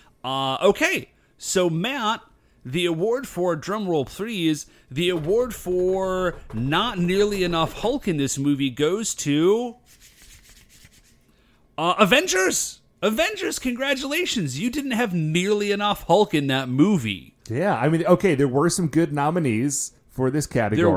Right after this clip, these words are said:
Speaker 1: were some good nominees.
Speaker 2: Um, I mean,
Speaker 1: Uh, there
Speaker 2: that
Speaker 1: also
Speaker 2: was one
Speaker 1: was
Speaker 2: of,
Speaker 1: not
Speaker 2: like,
Speaker 1: nearly enough Hulk in
Speaker 2: <laughs> This was, that was one of six Marvel movies that came out this year, so I guess they were all nominated. <laughs>
Speaker 1: They were, uh, but yeah, uh, Avengers, you won it.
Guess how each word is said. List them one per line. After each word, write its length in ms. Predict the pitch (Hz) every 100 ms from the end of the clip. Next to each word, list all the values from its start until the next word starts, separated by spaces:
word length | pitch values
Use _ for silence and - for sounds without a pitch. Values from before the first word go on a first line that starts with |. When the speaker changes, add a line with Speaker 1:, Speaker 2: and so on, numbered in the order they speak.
| 151
Speaker 1:
were 60 | 165
some 220 | - 226
good 180 | 208 185
nominees. 680 | 160 165 156 127 127 104
Speaker 2:
Um, 120 | 120
I 40 | 139
mean, 140 | -
Speaker 1:
Uh, 20 | 131
there 140 | 127
Speaker 2:
that 120 | 139
Speaker 1:
also 180 | 156 151
Speaker 2:
was 60 | 170
one 80 |
Speaker 1:
was 80 | 147
Speaker 2:
of, 60 | 151
Speaker 1:
not 80 | 147
Speaker 2:
like, 140 | 139
Speaker 1:
nearly 360 | 139 147 156 151
enough 260 | 147 143
Hulk 400 | - 139 143 - -
in 480 | 135 131 127 131
Speaker 2:
<laughs> 60 | 135
This 160 | 185 185
was, 160 | 202 165
that 120 | 147 247
was 140 | 254
one 100 | 262
of 140 | 226
six 600 | - - - 156 165 -
Marvel 360 | 135 127 127 147
movies 340 | 147 160 165
that 120 | 139 160
came 260 | 160 156
out 160 | 160 156
this 180 | 170 170
year, 220 | 175 190
so 180 | 185 147
I 80 |
guess 180 | 147 202
they 120 | -
were 160 | 240 180
all 180 | 139 147
nominated. 800 | 120 120 101 95 95 98 98 135 -
<laughs> 40 |
Speaker 1:
They 220 | 135 196
were, 520 | 202 196 214 160 127 113
uh, 280 | 143 143 139
but 260 | 117 160 165
yeah, 360 | 170 113 98 -
uh, 160 | 139 123 117
Avengers, 760 | 147 143 160 151 117 101 98
you 160 | 127 185
won 280 | 180 196 180
it. 220 | 139 127